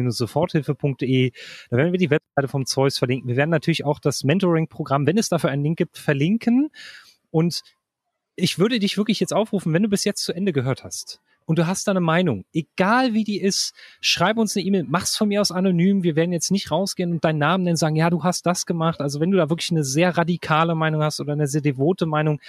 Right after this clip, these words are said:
teil die bitte mit uns, weil ich finde dieses Thema so unglaublich wichtig. Ich hab ja den Spanier quasi hier sitzen. Äh, ich hab,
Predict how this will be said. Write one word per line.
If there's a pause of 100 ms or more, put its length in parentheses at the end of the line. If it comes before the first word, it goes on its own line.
(240)
teil
die
bitte
mit
uns,
weil (400)
ich
finde
dieses
Thema
so
unglaublich
wichtig.
Ich
hab
ja
den
Spanier
quasi
hier
sitzen. (340)
Äh,
ich
hab,